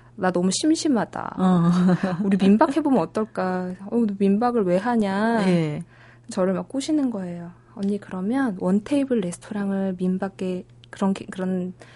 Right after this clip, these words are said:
Speaker 1: 컨셉을 넣자.
Speaker 2: 어.
Speaker 1: 언니의 요리 실력 한번 테스트해봐야 되는 거 아니냐.
Speaker 2: <laughs>
Speaker 1: 테스트 키친 개념으로
Speaker 2: 네.
Speaker 1: 우리 한번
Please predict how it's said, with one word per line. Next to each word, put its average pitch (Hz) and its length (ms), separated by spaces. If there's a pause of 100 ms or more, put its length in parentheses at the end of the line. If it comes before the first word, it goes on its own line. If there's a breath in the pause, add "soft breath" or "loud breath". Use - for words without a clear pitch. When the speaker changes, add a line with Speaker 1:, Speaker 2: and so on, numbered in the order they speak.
Speaker 1:
컨셉을 294 420
넣자. 185 680
Speaker 2:
어. 180 680
Speaker 1:
언니의 226 420
요리 185 220
실력 233 280
한번 269 200
테스트해봐야 403 560
되는 240 240
거 202 100
아니냐. 196 460
Speaker 2:
<laughs> 269 1000
Speaker 1:
테스트 415 280
키친 349 340
개념으로 190 680
Speaker 2:
네. 175 220
Speaker 1:
우리 165 80
한번 185 180